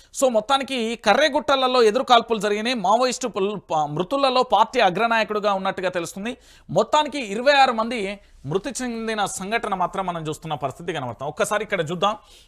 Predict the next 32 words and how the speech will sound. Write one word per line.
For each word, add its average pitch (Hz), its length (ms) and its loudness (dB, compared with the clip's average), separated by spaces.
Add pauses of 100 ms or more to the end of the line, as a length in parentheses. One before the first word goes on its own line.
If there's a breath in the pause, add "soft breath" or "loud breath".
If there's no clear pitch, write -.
ఏం 285 220 2
జరిగింది 262 320 2
అసలు. 233 320 -2 (320 soft breath)
ఈ 240 100 -2
కర్రీగుట్టలలో 269 960 6
కాల్పుల 262 420 6
మోత, 226 260 2
ఇరవై 190 360 2
రెండు 269 180 4
మంది 240 200 0
మావోయిస్టుల 240 440 2
మృతి, 226 220 -4
ఛత్తీస్గఢ్లో 240 580 0
మరి 208 220 2
భారీ, 208 340 6 (340 soft breath)
మరో 190 220 6
భారీ 208 320 8
ఎన్కౌంటర్ 240 520 0
అంటూ 220 160 -4
కూడా 226 180 0
చూడొచ్చు. 208 380 -4
పెద్ద 214 240 -2
ఎత్తున 247 560 4 (300 loud breath)
ఆయుధాలు 220 440 6
స్వాధీనం 208 520 0
అంటూ 202 180 -6
కూడా 185 160 -2
చూడొచ్చు. 151 520 -6
ఛత్తీస్గఢ్ 202 340 -2
రాష్ట్రంలోని 196 500 0
బీజాపూర్ 202 460 0
జిల్లా 190 420 2